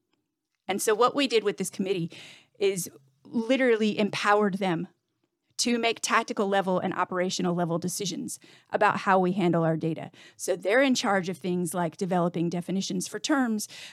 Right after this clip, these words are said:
Um, they're making new codes, approving new codes for reference data, talking about data quality issues, talking about process change and development. You know, how are we using our data every day?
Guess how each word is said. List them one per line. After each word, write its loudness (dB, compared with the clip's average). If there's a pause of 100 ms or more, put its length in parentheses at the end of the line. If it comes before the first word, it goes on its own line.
(120)
Um, -4 (120)
they're 4
making 0
new -4
codes, 4
approving 0
new 6
codes 2
for -2
reference 2
data, 0 (340)
talking -2
about 0
data 0
quality 4
issues, -2
talking -2
about -4
process -2
change 2
and 0
development. 0
You -2
know, 0
how 2
are 4
we -4
using 2
our 2
data -2
every -2
day? -10